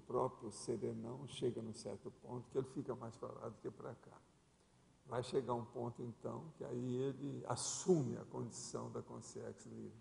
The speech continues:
Mas agora, muita coisa disso a gente não entende, né? O nível que a gente não entende.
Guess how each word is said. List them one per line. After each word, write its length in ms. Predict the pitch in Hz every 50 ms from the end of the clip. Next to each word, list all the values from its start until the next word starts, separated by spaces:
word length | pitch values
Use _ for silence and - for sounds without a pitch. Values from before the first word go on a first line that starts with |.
| - - - - - - - - - - - - - - - - -
Mas 160 | - 117 110
agora, 400 | 131 131 123 127 117 110 113 110 - 135
muita 260 | 147 156 151 - 151 131
coisa 260 | - - - 131 113
disso 240 | 113 135 127 - 156
a 40 |
gente 180 | 156 220 185 196
não 120 | 196 196 - -
entende, 400 | - - 143 127 127 113 104 110
né? 160 | 117 127 139
O 80 | 151 139
nível 240 | 131 127 131 139 127 131
que 60 | 156
a 60 | 147
gente 140 | 127 131 - 135
não 80 | 147
entende. 320 | 175 - - 120 117 -